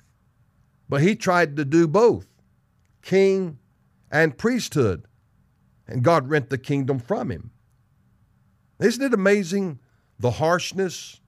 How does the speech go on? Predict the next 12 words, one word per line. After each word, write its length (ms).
as 160
God 360
dealt 280
with 220
anybody 500
that 160
tried 240
to 80
be 140
king 400
and 200
priest? 460